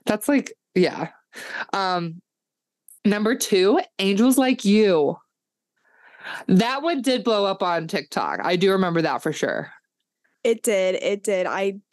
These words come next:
Speaker 2: I do remember that. And also, I just
Speaker 1: <laughs>
Speaker 2: think that that's just a Smiler favorite.
Speaker 1: It is so good. And
Speaker 2: Yeah.
Speaker 1: also,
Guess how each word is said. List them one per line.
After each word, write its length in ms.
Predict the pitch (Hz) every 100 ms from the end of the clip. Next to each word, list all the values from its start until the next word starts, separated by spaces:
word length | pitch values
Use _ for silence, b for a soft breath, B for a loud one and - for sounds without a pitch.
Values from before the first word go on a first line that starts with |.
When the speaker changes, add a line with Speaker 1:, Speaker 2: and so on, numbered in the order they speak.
| -
Speaker 2:
I 120 | 202
do 200 | 196 208 196
remember 320 | 196 190 175
that. 280 | 160 131 - _ -
And 140 | 254
also, 540 | 226 254 - 403 392 -
I 100 | 247
just 280 | 254 285 175
Speaker 1:
<laughs> 40 |
Speaker 2:
think 240 | 240 254 285
that 200 | 277 254
that's 260 | 220 -
just 300 | - 220 -
a 40 | 240
Smiler 600 | - 226 190 185 190 185
favorite. 680 | 185 185 87 - - - - _ _ _ _ _ -
Speaker 1:
It 240 | 196 214
is 280 | 214 202 190
so 680 | - 175 165 165 165 170 - _ - 147
good. 460 | 165 160 156 139 -
And 220 | 220 220 -
Speaker 2:
Yeah. 120 | 185
Speaker 1:
also, 380 | 202 220 294 330